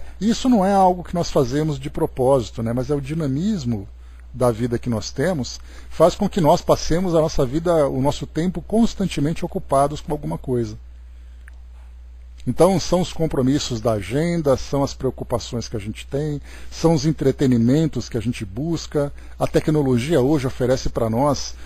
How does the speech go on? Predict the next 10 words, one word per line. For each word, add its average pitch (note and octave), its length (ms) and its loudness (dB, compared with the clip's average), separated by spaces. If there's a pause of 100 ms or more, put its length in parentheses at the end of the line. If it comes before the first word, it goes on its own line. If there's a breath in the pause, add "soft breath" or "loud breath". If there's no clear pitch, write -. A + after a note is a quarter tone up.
(200 loud breath)
né, C3 160 4
uma, B2+ 380 4
uma A#2 340 2
ocupação D3+ 760 0
constante, D3+ 760 0
mesmo D#3 260 0
que - 80 -14
seja C3 280 -4
ocupação B2+ 500 -2
fútil, D3 580 -8